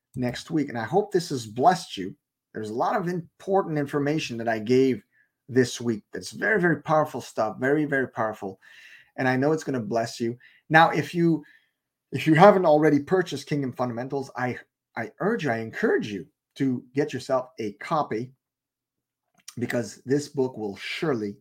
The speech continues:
bless you in your understanding of the kingdom of God. Now, if you have already bought a copy of Kingdom and, uh, Fundamentals, I, I appreciate that. I think it's awesome. I think it's really gonna bless you. And if it does bless you and you read the book and go like, "Wow,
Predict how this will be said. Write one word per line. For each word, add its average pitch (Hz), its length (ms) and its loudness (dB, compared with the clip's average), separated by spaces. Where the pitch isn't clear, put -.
bless 117 500 -4
you 104 200 -4
in 120 220 -6
your 110 200 -6
understanding 117 600 -6
of 98 100 -8
the 101 80 -8
kingdom 110 280 -6
of 98 120 -6
God. 87 220 -8
Now, 113 180 2
if 113 240 0
you 104 100 0
have 156 360 10
already 98 400 0
bought 90 380 0
a 104 80 -2
copy 101 380 0
of 85 140 -6
Kingdom 92 300 -6
and, 87 180 -8
uh, 85 140 -6
Fundamentals, 110 640 0
I, 98 160 -4
I 98 100 -4
appreciate 113 560 2
that. 160 160 0
I 123 80 0
think 110 180 -6
it's 104 140 -8
awesome. 202 380 -4
I 113 100 2
think 135 240 2
it's 110 200 -4
really 123 340 4
gonna 113 140 -2
bless 117 400 -2
you. 220 180 0
And 135 180 4
if 127 160 0
it 117 160 -2
does 202 260 10
bless 120 360 -2
you 113 140 -2
and 113 100 -6
you 113 80 -4
read 156 160 2
the 131 60 0
book 131 200 -2
and 104 100 -2
go 113 120 -4
like, 107 260 -4
"Wow, 110 500 0